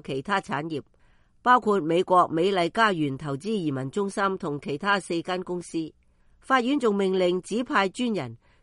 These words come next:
暫時接管五家被告嘅公司同四個陳氏夫婦控制嘅附屬機構。所有被告同四個附屬機構嘅產業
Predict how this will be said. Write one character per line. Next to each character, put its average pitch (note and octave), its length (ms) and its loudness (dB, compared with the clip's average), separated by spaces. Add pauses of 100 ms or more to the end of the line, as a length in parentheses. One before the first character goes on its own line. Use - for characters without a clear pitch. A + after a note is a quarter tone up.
暫 G3+ 240 2
時 E3 140 -2
接 G#3 160 -2
管 G#3 260 2
五 F3 180 -2
家 G#3 180 4
被 E3 200 0
告 E3+ 200 0
嘅 E3 120 -2
公 G#3 220 -2
司 G3+ 320 -4
同 D#3 280 -6
四 G3+ 220 2
個 F#3 160 0
陳 D3 220 -6
氏 E3 180 -2
夫 A3 220 0
婦 E3+ 220 -4
控 E3+ 200 -2
制 - 80 -4
嘅 D#3+ 240 -2
附 C#3+ 180 -8
屬 C#3 220 -8
機 F3+ 160 -2
構。 B2+ 240 -8 (400)
所 B3+ 220 0
有 C4 140 4
被 G3 180 2
告 G3+ 260 2
同 E3 220 -4
四 G#3+ 160 4
個 G3+ 140 2
附 F3+ 200 -2
屬 E3+ 280 2
機 B3+ 180 -2
構 E3+ 240 -2
嘅 E3+ 180 -2
產 E3 280 -2
業 E3+ 200 0